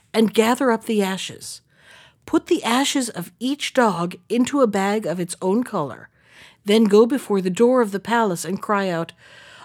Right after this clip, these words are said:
'A celebrated physician has come from Albania. He alone can cure the king and give him back the strength of his youth.' The king's physicians will say, 'This is an impostor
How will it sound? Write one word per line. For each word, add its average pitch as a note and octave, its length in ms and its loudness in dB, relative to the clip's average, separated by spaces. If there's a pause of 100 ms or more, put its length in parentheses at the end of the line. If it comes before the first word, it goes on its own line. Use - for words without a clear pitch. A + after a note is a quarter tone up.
'A C#4 120 4
celebrated E4+ 720 2
physician D4+ 520 0
has A#3 240 2
come C#4 260 -2
from C#4 220 0
Albania. A#3+ 800 0 (580)
He E4+ 220 4
alone B3 420 4
can G#3 200 0
cure C#4 320 0
the A3+ 120 0
king D#3+ 360 -2
and F#3+ 220 -2
give A3+ 200 2
him A#3+ 160 2
back G3+ 260 -2
the G3 120 -2
strength G#3+ 440 -2
of G3+ 100 -6
his G3+ 260 -4
youth.' G#3 460 -6 (1400)
The G#3 100 4
king's A#3 340 0
physicians F3+ 600 -2
will D#3+ 120 -4
say, G3 240 0
'This D#4+ 300 0
is E4+ 100 0
an E4+ 120 0
impostor D4+ 760 -2